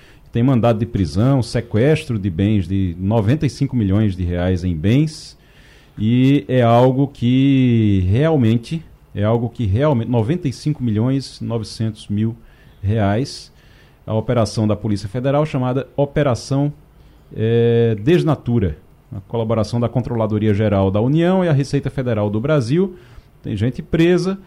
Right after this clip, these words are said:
Agora, o que mais chama a atenção realmente é que isso envolvia leite. Isso envolvia leite. O leite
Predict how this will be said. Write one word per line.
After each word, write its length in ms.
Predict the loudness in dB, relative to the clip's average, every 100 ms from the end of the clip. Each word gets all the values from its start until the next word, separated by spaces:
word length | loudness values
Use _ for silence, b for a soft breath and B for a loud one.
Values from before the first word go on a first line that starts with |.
| B B
Agora, 640 | -8 -2 2 4 4 2 0
o 400 | -2 -2 -2 -2
que 100 | 0
mais 600 | 2 4 4 2 -2 -12
chama 440 | -14 -6 0 2 2
a 20 |
atenção 480 | 0 -2 0 0 0
realmente 480 | 2 2 2 0 -2
é 60 |
que 340 | -6 -4 -2 -2
isso 240 | -2 -4
envolvia 640 | -4 -2 -6 -4 -2 -2 -4
leite. 760 | -6 0 2 4 2 -6 -20 -20 -20 -20 -20 -12
Isso 200 | -10 -4
envolvia 480 | -2 0 0 0 0
leite. 520 | 2 2 2 -4 -20 -20 -20 -20 -20 -12
O 160 | -2 2
leite 440 | 4 4 0 -14